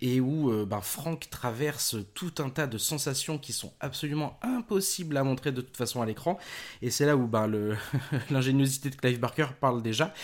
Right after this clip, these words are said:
c'est qu'il évite, euh, de mettre en scène vraiment ce genre de, ce genre de scène-là. Et pour le reste, il en fait une adaptation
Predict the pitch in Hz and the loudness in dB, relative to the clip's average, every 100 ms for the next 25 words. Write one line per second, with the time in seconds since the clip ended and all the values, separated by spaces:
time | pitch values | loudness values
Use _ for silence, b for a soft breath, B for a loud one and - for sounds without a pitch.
0 | B B B - 131 - 123 123 120 123 | B B B -2 -2 -2 2 2 2 -4
1 | - 117 107 101 113 117 117 117 - 151 | 0 2 2 2 4 4 2 0 2 4
2 | 135 107 107 143 - 95 101 98 95 90 | 4 2 0 -2 -2 -4 -4 -4 -6 -6
3 | 87 - 104 117 117 - 104 107 151 - | -10 -8 -4 -2 0 0 0 2 0 -2
4 | B B B 151 165 - 123 110 135 165 | B B B 4 4 4 4 6 4 0
5 | - 107 131 120 110 107 110 - 143 | -2 -2 0 0 0 -2 -2 -4 -6